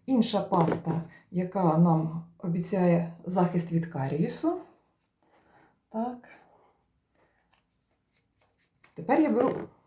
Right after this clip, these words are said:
компанію української. Це буде у нас відбілююча, тут у нас відбілююча, і це відбілююча зубна паста. Витискаю. Потім я беру зубна паста з блакитною глиною і хітозаном.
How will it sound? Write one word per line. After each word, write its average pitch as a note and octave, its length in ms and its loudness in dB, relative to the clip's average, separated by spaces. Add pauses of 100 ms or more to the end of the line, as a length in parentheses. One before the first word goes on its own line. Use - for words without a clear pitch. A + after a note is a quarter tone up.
(140)
компанію A3 480 2
української. F3 720 -2 (300)
Це A3+ 220 0
буде F3 260 2
у F3 40 4
нас E3 320 2
відбілююча, F3+ 680 0
тут E3 260 -6
у F#3 40 0
нас A#3 220 0
відбілююча, D#4 520 2
і - 180 -10
це - 400 -2
відбілююча F3 600 0
зубна B3 320 -2
паста. D4+ 460 -4 (480)
Витискаю. C#4+ 960 -2 (2250)
Потім F3+ 340 2
я F#3+ 140 0
беру E3 260 4 (420)
зубна F3+ 480 -2
паста E3 560 -4 (480)
з E3+ 60 -4
блакитною F3 640 2
глиною D#3+ 580 2
і F3+ 120 -2
хітозаном. D#3 800 -4